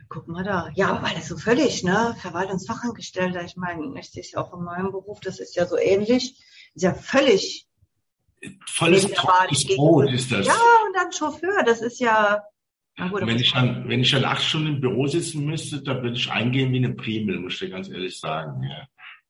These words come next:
Speaker 1: Ja, ich, dann lieber acht Stunden am Flughafen, ne?
Speaker 2: Ja, ja, ja.
Speaker 1: Leute beobachten.
Speaker 2: Aber abs-, ja, absolut, absol-, absolut, ja, ja, ja, ja, ja, klar, ja.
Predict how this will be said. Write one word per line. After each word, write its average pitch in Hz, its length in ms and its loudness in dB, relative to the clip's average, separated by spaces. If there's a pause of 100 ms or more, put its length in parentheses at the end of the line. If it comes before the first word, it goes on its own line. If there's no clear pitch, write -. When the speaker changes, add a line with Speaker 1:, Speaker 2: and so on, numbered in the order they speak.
(100)
Speaker 1:
Ja, 180 200 0
ich, 160 100 -8
dann 208 260 0
lieber 294 220 4
acht 262 260 2
Stunden 330 200 -2
am 269 220 2
Flughafen, 220 600 2
ne? 190 280 -2 (460)
Speaker 2:
Ja, - 500 6 (120)
ja, - 480 6 (400)
ja. - 440 4 (580)
Speaker 1:
Leute 285 320 4
beobachten. 220 260 6
Speaker 2:
Aber 185 140 10
abs-, - 300 -6 (400)
ja, 170 280 6
absolut, 185 560 6
absol-, - 380 2
absolut, 175 600 6
ja, 127 320 0
ja, 160 240 2
ja, 180 200 -2
ja, 208 160 -4
ja, 202 180 -4
klar, 170 460 -6
ja. 135 300 -4